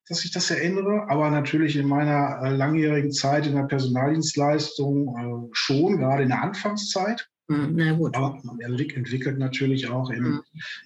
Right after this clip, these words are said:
Speaker 1: in sechzehn Jahren Personaldienstleistung entwickelt man eine, ja, eine doch schon ausgeprägte Menschenkenntnis und, äh, da kann man schon von zehren und dann kann man die Leute auch einschätzen. Ja? Man kann auch schon an einem, an einer Bewerbung sehen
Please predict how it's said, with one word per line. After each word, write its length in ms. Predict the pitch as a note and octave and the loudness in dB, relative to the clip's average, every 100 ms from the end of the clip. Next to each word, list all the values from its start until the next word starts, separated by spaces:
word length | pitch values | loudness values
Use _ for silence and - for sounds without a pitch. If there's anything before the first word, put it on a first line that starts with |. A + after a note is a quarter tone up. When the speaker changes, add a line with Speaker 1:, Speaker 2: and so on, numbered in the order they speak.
| - | -6
Speaker 1:
in 100 | A#2+ | -4
sechzehn 520 | B2+ C3 - C3 B2+ | -2 -4 -2 -2 0
Jahren 280 | B2 C3 C3 | 0 0 0
Personaldienstleistung 1200 | B2+ A#2 A#2+ B2+ B2+ C3 B2+ B2 B2+ - B2+ A#2 | -2 -2 -2 0 0 0 0 0 0 -2 -4 -4
entwickelt 340 | A2+ B2+ C3 - | -4 -4 -6 -6
man 220 | B2 B2 | -4 -4
eine, 480 | B2 B2 B2 A#2 A#2+ - _ _ _ _ | -4 -4 -2 -2 -4 -10 _ _ _ _
ja, 160 | C3+ C#3 | -2 2
eine 220 | D#3 E3 | 2 2
doch 160 | F3+ F3+ | 2 2
schon 240 | G#3 G3+ | 2 2
ausgeprägte 720 | F3+ D#3+ - - C#3 C3 C3 | 2 0 0 0 0 2 0
Menschenkenntnis 1080 | B2 A#2+ - C3+ C3 C3 C#3 D3+ E3+ - - | 0 0 0 0 2 0 2 0 0 -2 -4
und, 400 | C3+ C#3 C#3 C#3 - - | -2 2 2 0 -6 -4
äh, 320 | C3 C3+ C#3 C3+ | -2 2 0 0
da 140 | C3 | -4
kann 260 | B2+ - C3+ | -4 0 2
man 680 | C3+ C3+ C#3 C3+ C#3 C3+ - - C3+ | 2 2 2 2 0 -2 -8 -6 -4
schon 360 | C3 - B2+ C#3 | -2 -4 -4 -4
von 260 | C3+ C3 | -2 -2
zehren 520 | C3 - D#3 E3+ A2 G#2 | 0 2 4 4 2 -2
und 120 | - | -6
dann 160 | A2+ A2+ - | -8 -8 -6
kann 120 | C3 | 0
man 100 | C3 | 2
die 120 | C3 B2+ | 2 2
Leute 240 | B2 B2+ | 0 0
auch 140 | A#2+ - | -2 -2
einschätzen. 640 | G3+ A3 G#2 G2+ - G#2 | 0 2 0 -4 -8 -8
Ja? 80 | C3 | -4
Man 180 | C#3 - | -2 -2
kann 180 | - C3 | -2 -2
auch 140 | B2+ | -2
schon 200 | B2+ C3 A#2 | -4 -4 -2
an 120 | B2+ | -2
einem, 420 | B2 B2 B2+ B2 _ | -2 -2 -4 -8 _
an 160 | - C3 | -8 -6
einer 180 | B2+ A#2+ | -4 -4
Bewerbung 460 | A#2+ B2 D3 B2+ | -2 0 0 0
sehen 320 | A2+ A2+ A2+ | -2 -4 -6